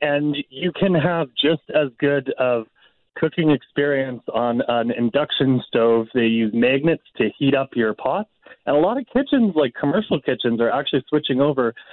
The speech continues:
um, because they don't heat up the rest of your house. And they're actually, uh, you know, far healthier for anybody who's living inside the house, because the, the gas that we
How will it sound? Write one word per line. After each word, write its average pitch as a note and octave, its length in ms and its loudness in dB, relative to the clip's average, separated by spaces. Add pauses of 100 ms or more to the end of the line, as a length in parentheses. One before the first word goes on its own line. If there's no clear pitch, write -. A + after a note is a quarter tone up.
(160)
um, B2 320 -4
because F#3 220 0
they G3+ 80 4
don't G#3+ 160 2
heat A3 180 2
up A#3+ 200 -2
the B2 80 0
rest A2+ 260 0
of G2+ 100 -4
your G#2 140 -2
house. G#2 240 -2 (120)
And E3 380 -2 (340)
they're C#3 140 2
actually, B2+ 560 2
uh, A2+ 420 0 (160)
you C3 120 0
know, A2+ 120 2 (120)
far C3 220 0
healthier A#2+ 600 0 (100)
for A2+ 340 2 (260)
anybody C#3+ 440 2
who's C3+ 180 0
living C#3 280 4
inside C3+ 380 2
the A#2+ 80 2
house, C#3+ 200 0 (100)
because G#2 260 -4 (100)
the, G#2+ 260 0 (120)
the G#2+ 100 0
gas C3+ 440 -4
that B2 300 2
we A2+ 140 -6